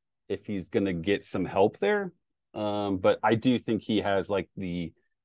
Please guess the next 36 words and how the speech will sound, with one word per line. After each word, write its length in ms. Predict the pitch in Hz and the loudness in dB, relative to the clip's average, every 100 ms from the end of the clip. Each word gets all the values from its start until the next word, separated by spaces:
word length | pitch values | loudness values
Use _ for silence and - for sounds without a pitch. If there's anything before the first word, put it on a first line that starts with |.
| _ _ _ _ - | _ _ _ _ 0
high 200 | 101 98 | 2 4
upside 340 | 92 110 92 | 0 0 0
rushing 340 | 90 87 - 92 | 0 -2 -2 -2
ability 680 | 82 92 90 85 85 82 - _ _ _ - | 2 2 2 0 -2 -6 -8 _ _ _ -8
and 480 | 98 92 90 90 82 - _ _ _ _ | -4 0 0 0 -2 -8 _ _ _ _
has 180 | - 104 | -10 -10
shown 460 | - - 110 104 95 | -8 -2 0 0 0
enough 560 | 90 90 92 - - - | -2 0 0 0 -8 -8
throwing 320 | 95 87 98 | 0 0 2
the 80 | 98 | -2
football. 580 | - 113 117 113 113 - - | 0 0 2 2 0 -6 -8
Like, 200 | 95 85 - _ _ _ _ | -6 -6 -12 _ _ _ _
he's 320 | 139 143 - | 0 0 2
made 220 | 143 123 | 2 2
some 160 | 123 101 | 0 -2
pretty 240 | 117 98 | -2 -2
incredible 400 | 92 107 98 90 | 0 2 2 2
throws 560 | 87 95 92 98 - - _ _ | -2 -2 0 -2 -6 -20 _ _
and 160 | 90 82 | -10 -10
some 140 | 87 | -10
pretty 180 | 82 85 | -8 -8
dumb 220 | 80 82 | -6 -6
ones. 300 | 95 95 - _ _ _ _ _ _ | -4 -6 -8 _ _ _ _ _ _
So 320 | - 107 95 | 4 6 6
I 180 | 98 107 | 4 0
think 200 | 123 - | -2 -2
he 200 | 110 92 | 0 2
has 240 | 95 87 | 2 0
that, 200 | 90 - _ | 0 -2 _
that 220 | 98 82 | -2 -2
potential. 840 | - 87 - 98 - 87 78 71 - _ _ _ _ - | -6 -12 -8 -10 -4 -2 -2 -4 -8 _ _ _ _ 0
I 120 | 120 | 0
could 140 | 127 117 | 6 6
also 260 | 101 104 | 6 2
see 200 | - 104 | -2 -4
him 260 | 92 90 | -2 -4